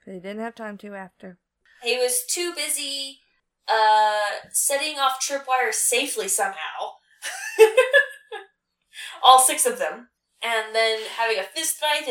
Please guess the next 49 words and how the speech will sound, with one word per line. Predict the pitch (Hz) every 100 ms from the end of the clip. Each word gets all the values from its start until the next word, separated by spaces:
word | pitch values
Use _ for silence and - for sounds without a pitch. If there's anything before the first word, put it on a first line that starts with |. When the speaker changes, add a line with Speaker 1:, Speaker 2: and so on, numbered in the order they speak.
| - -
Speaker 2:
untying | 220 226 226 202 185
his | 180
brother, | 294 277 277 262
then | 233
running | 208 202
away | -
from | 202
gunshots. | 247 247 254 220 -
Yeah, | 202
there | 220
was | 277
just | - 240
no | 185
time. | 185 165 - - _ _ _ _ -
Speaker 1:
No | 240 233
Speaker 2:
I |
mean, | 226
Speaker 1:
time | 208 202
at | 202
all. | 190 190 _
Speaker 2:
no | 440 539
time | - -
at | -
all. | - - - _ _ _ _ _ _ _
Speaker 1:
Dean | 302 330 370
calls | - 311 294 -
Ellen | 220 220 220
to | 233
fill | - 254 262
her | 277
in | 247 202 202 220 _ _ -
and | 285 247
go | 233 214
off. | 220 196 95 - - _ _ - - _ -
Ellen | 370 370
thinks | 294 294 262
he's | 269 269
out | - 262
of | 269
his | 269 254
mind | 254 233 220
to | 214
think | - 226 220
they | 214
would | 208 208
tell | 214 208
anyone | - 247 220 208
about | 190 196 190
Sam. | - 190 135 -